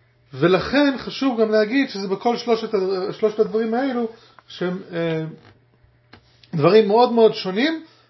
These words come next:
ואת כולם עושה תוך כדי בשביל להשתמש בכל הדברים, בכל הכוח, וזה באמת גרם שינוי מאוד פנימי. אומר הרבי, וזהו גם הדיוק בלשון רש"י, התקין עצמו לשלושה דברים,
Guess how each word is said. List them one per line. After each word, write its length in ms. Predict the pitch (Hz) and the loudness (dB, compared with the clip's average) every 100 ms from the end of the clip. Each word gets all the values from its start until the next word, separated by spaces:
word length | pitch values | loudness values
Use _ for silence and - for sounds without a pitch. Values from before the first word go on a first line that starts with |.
| _ | _
ואת 220 | 147 196 - | 0 0 2
כולם 240 | 311 311 | 2 4
עושה 220 | 262 269 | 2 0
תוך 240 | 262 277 - | -2 -4 -2
כדי 440 | 254 294 294 269 208 | -2 2 2 0 -4
בשביל 600 | 175 190 254 277 226 196 - | -8 -2 0 2 0 -6 -8
להשתמש 520 | 196 185 - 226 247 | -8 -6 -2 0 0
בכל 360 | 208 202 - 262 | 0 -2 0 0
הדברים, 360 | 254 233 262 | 0 -2 -2
בכל 240 | 220 - 240 | -4 -2 -2
הכוח, 380 | 226 311 254 247 - _ _ _ _ | -2 0 0 0 -10 _ _ _ _
וזה 360 | 160 165 165 254 | -6 -4 0 0
באמת 240 | 226 220 | 2 0
גרם 220 | 185 208 190 | 0 -2 -2
שינוי 300 | - 196 196 | -4 -4 -2
מאוד 280 | 175 165 | -2 -4
פנימי. 340 | 147 147 139 123 - - - - - - _ _ _ _ _ - - _ _ _ _ - - _ - - _ _ - | -6 -6 -6 -6 -10 -14 -16 -20 -20 -20 _ _ _ _ _ -20 -20 _ _ _ _ -20 -20 _ -20 -20 _ _ -8
אומר 140 | 147 | -2
הרבי, 320 | 196 208 233 214 190 | 2 2 4 4 4
וזהו 380 | 147 143 240 220 | 0 4 4 4
גם 140 | 208 | 0
הדיוק 400 | 175 160 208 196 | -2 -2 0 0
בלשון 460 | 160 147 - 202 185 | -2 -4 -4 -6 -4
רש"י, 440 | 226 240 - 170 | -4 -4 -6 -6
התקין 280 | 170 - 214 | -6 -6 -6
עצמו 300 | 202 208 214 | -4 -2 -2
לשלושה 320 | - 170 185 | -2 -6 -6
דברים, 320 | 170 165 170 | -4 -4 -6